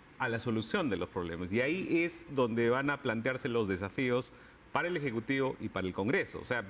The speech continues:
va a tener que haber una minoría crítica en ambos lados que mueva con mucha responsabilidad estos pasos,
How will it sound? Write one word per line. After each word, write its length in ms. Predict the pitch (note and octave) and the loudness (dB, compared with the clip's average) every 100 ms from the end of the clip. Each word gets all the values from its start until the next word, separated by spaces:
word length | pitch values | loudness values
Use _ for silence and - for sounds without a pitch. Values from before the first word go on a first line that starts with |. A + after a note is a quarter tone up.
| G#2+ A#2 | -8 -2
va 60 | C3 | 0
a 60 | |
tener 280 | C#3+ C3+ C#3+ | 0 0 0
que 80 | C#3 | 0
haber 280 | B2+ C3 - | 2 0 0
una 220 | C3 C3+ C#3 | 0 0 2
minoría 560 | A#2 G#2+ G#2+ B2 A#2 | 2 2 2 2 0
crítica 420 | - D3+ C#3 A2 | -2 -4 -2 -2
en 120 | G2+ A#2+ | 0 0
ambos 280 | B2+ B2 | 2 2
lados 440 | A#2+ D#3+ E2+ B2 - - - - - | 2 -2 -2 -4 -6 -20 -20 -16 -4
que 100 | B2+ | 0
mueva 400 | C#3+ F#3 E3 D#3+ | 2 4 2 2
con 160 | C3+ C#3 | 0 2
mucha 260 | F3 E3+ | 2 0
responsabilidad 680 | B2 G#2 A2 F#2+ G2+ A#2+ A#2 | 0 0 -2 0 2 2 0
estos 180 | A2+ - | -4 -6
pasos, 340 | - C#3+ - | -4 -4 -2